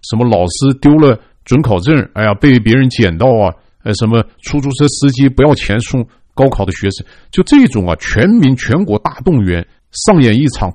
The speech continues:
正能量的大戏。但是这些大戏啊，他把整个体制的焦虑、社会的过分的关注，这种压力全传给了这些孩子们。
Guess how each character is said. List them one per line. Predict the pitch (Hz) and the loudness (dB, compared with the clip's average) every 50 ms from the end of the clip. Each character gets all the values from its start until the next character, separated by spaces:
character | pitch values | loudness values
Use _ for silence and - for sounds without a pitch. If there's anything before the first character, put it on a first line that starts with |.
| - | -2
正 | - 254 226 139 | 0 2 2 2
能 | 110 107 | 2 2
量 | 117 123 110 | 2 0 0
的 | 98 90 | 0 -2
大 | - - - - | -6 -8 -10 -10
戏。 | - - - 139 117 - _ _ _ - - | -14 -10 -6 -6 -6 -8 _ _ _ -6 0
但 | - 208 185 | 2 4 4
是 | 175 | 4
这 | 160 - 147 143 | 4 4 4 4
些 | 170 151 143 | 4 4 2
大 | 135 - 165 131 113 | 2 0 -2 -4 -4
戏 | 104 - - 147 131 113 | -6 -6 -2 0 2 2
啊， | 95 73 - _ _ _ _ - | 2 0 -4 _ _ _ _ -6
他 | - - 202 | -2 -2 0
把 | 165 165 160 | 2 0 0
整 | - - 135 131 | 2 2 2 4
个 | 156 214 208 | 4 2 0
体 | - - - - 110 110 110 | 0 -6 -4 0 2 2 2
制 | - - 240 | 2 0 2
的 | 208 151 | 4 4
焦 | 120 - 170 165 160 170 | 4 4 4 2 4 2
虑、 | 180 170 147 113 - - - | 2 2 0 0 0 -2 0
社 | - 285 285 226 | 4 4 6 6
会 | 131 - - 165 143 | 4 4 2 2 4
的 | 123 113 95 - - _ _ _ _ - | 4 2 0 0 -2 _ _ _ _ -2
过 | - 285 262 175 | 2 4 4 4
分 | - - 185 | 4 4 2
的 | 151 107 | 0 0
关 | - - 156 156 165 | 0 2 0 0 0
注， | - - 170 127 92 - _ _ _ _ _ | -2 -2 -4 -4 -4 -6 _ _ _ _ _
这 | - - 233 | 0 0 2
种 | 135 107 110 127 | 2 2 0 2
压 | 185 233 196 165 120 | 2 2 2 2 -2
力 | 107 104 87 78 - | -2 -2 -4 -6 -10
全 | - - - 131 135 180 226 269 262 | -10 -6 0 2 2 2 4 2 0
传 | - - - - - 120 139 | 0 0 0 0 2 2 2
给 | 110 98 | 0 0
了 | 87 85 | 0 0
这 | 80 - 113 | -2 -2 -2
些 | 90 90 90 | 0 0 -2
孩 | - - 76 76 | -4 -4 -8 -8
子 | 76 80 | -8 -10
们。 | 73 73 | -12 -14